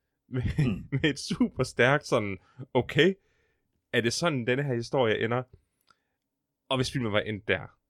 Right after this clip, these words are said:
Speaker 1: så havde den altså vundet, øh, en stjer-, en, en stjerne ekstra fra mig. Men
Speaker 2: Nu skal vi
Speaker 1: nej.
Speaker 2: vide, hvor du gerne vil have den, var den sluttet.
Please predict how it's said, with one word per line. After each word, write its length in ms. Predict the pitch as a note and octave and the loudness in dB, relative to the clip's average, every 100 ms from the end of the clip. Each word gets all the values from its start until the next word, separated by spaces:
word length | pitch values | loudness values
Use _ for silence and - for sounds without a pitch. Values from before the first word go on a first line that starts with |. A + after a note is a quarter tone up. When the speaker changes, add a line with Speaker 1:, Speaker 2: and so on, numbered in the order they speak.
| _ _ | _ _
Speaker 1:
så 140 | - B2 | -10 -8
havde 200 | A2 G#2 | -8 -10
den 120 | - | -12
altså 160 | G2+ G2+ | -12 -6
vundet, 380 | G#2 G#2 G2+ G2 _ _ | -4 0 -2 -4 _ _
øh, 220 | G2+ F#2+ G2 | -8 -8 -8
en 80 | F#2+ | -12
stjer-, 220 | - G#2 G#2+ | -4 -4 -2
en, 120 | A#2+ | -4
en 100 | B2 | -4
stjerne 360 | A#2 A#2+ A#2 A#2 | -2 2 2 2
ekstra 240 | G2+ - G#2+ | -2 -4 -4
fra 120 | F#2+ | -4
mig. 120 | F#2+ F#2 _ _ _ _ _ _ - | -4 -6 _ _ _ _ _ _ 2
Men 100 | C3+ | 4
Speaker 2:
Nu 20 | |
skal 100 | A2+ | 6
vi 60 | G#2 | 6
Speaker 1:
nej. 60 | A#2+ | 6
Speaker 2:
vide, 140 | C3 | 4
hvor 140 | A#2+ | 4
du 100 | F#2+ | 4
gerne 180 | F#2+ G2 | 4 2
vil 80 | F#2 | 2
have 60 | F2+ | 0
den, 120 | F#2 | -2
var 60 | E2+ | -4
den 80 | D#2+ | -8
sluttet. 380 | G2+ F#2 F#2 | -8 -8 -8